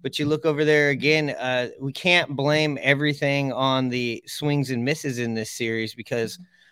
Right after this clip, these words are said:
uh, even on Saturday, their home run to-, I mean, not their home run total, there was no home runs, but their strikeout total in this game was also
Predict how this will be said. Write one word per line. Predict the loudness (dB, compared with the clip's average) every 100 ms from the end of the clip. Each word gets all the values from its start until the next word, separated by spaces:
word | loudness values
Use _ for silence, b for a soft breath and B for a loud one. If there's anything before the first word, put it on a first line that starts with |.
| B B
uh, | -10 -6 -6 -6
even | -4 -2
on | 0 -2
Saturday, | -4 2 4 4 4 2 2 2 -2 -6 -6
their | 0 0
home | 0 0
run | 0 -2
to-, | -4 -6
I | -4
mean, | -4 -4 -8 -14 _
not | -12 -12
their | -12
home | -8 -6
run | -8
total, | -8 -8 -6 -6 -6
there | -2 -2
was | 0 -2 -2
no | -8
home | -8 -8
runs, | -8 -12 -16 B B B -4
but | 0 0 0
their | -2 -2
strikeout | -2 2 2 4 2 0
total | -2 -2 0 0 -2 -4
in | -6 -2
this | -2 -2
game | 0 0 2
was | 0 -2
also | -2 -2 0 0 0